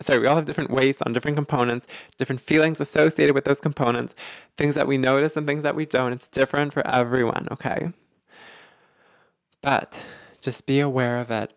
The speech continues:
okay? It's not complicated. It's exciting.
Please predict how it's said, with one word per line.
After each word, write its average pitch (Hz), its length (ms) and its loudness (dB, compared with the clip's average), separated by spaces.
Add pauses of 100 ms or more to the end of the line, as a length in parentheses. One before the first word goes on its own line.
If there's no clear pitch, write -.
(140)
okay? 120 320 -4
It's - 140 -6
not 143 180 2
complicated. 139 680 -2
It's - 120 -10
exciting. 131 800 -2